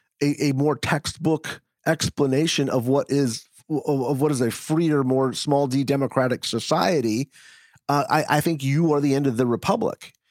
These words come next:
Uh, you, you, you're a threat to everything that the American idea was about. And that's where we're at. And I don't see that necessarily getting better, um, and before that scares people. The only, the only real solution to this fight that we are talking about in terms of democracy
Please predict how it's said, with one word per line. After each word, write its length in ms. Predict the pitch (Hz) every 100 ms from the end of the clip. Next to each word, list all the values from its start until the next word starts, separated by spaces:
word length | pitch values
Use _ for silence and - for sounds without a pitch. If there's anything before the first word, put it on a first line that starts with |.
| _ _ _ _
Uh, 120 | 131
you, 180 | 135 139 -
you, 160 | 151
you're 260 | 151 156 151
a 60 | 139
threat 420 | - 165 190 -
to 240 | - 143
everything 380 | 143 143 147 143
that 160 | 131 131
the 80 |
American 420 | 127 127 127 - 120
idea 400 | 110 104 123 113
was 140 | 101
about. 520 | 95 139 147 98 - -
And 140 | 131
that's 240 | 143 156 135
where 160 | 143
we're 200 | 127 110
at. 280 | 127 135 85
And 100 | 123
I 100 | 127
don't 220 | 139 165
see 220 | - 185
that 120 | 156 117
necessarily 640 | 139 147 127 147 127 127
getting 380 | 101 117 104 95
better, 480 | 117 135 120 85 110 - - - _ -
um, 240 | 127 123 139
and 300 | 131 - 127
before 260 | 131 151 135
that 140 | 110
scares 460 | - - 165 190 175
people. 460 | 135 117 113 120
The 160 | 131 143
only, 340 | 170 220 285
the 220 | 139 151
only 320 | - 254 320 220
real 320 | 139 170 185
solution 640 | - 180 135 135 147 117 107
to 100 | 117
this 260 | 113 -
fight 420 | - 127 123 101
that 80 | 117
we 140 | 117 123
are 100 | 104
talking 460 | - 131 156 151
about 240 | 113 101 110
in 80 |
terms 320 | 107 131 127 117
of 100 | 98
democracy 800 | 113 110 110 131 139 - 135